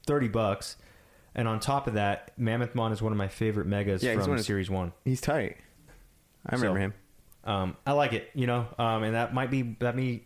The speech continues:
Speaker 1: it's, I don't have a lot of holos in Digibattle. I'm going after the gold. Go for gold, right? First place.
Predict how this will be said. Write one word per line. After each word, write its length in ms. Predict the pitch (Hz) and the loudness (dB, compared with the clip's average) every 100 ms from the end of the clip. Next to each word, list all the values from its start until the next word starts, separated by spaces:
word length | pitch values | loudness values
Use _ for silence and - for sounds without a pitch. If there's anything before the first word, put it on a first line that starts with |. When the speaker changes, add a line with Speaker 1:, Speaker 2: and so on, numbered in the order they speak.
| _ | _
Speaker 1:
it's, 140 | 117 - | -10 -2
I 80 | 131 | 0
don't 140 | 147 | 0
have 160 | 135 135 | 0 0
a 20 | |
lot 160 | 127 117 | 2 2
of 60 | |
holos 420 | 110 110 104 101 - | 2 2 2 0 -2
in 160 | 110 | 0
Digibattle. 540 | 104 104 107 104 107 101 | 0 0 2 2 2 0
I'm 100 | 98 | 0
going 220 | 107 113 | 0 0
after 200 | 107 107 | -2 -4
the 100 | 101 | -2
gold. 440 | 92 98 98 - - - - - - - | 0 0 0 -6 -20 -20 -20 -20 -6 0
Go 160 | 180 | 0
for 80 | 175 | 2
gold, 320 | 127 120 120 | 2 4 4
right? 260 | 117 120 - | 4 2 0
First 220 | 143 135 | -4 -2
place. 400 | - 117 113 - | 0 0 0 -6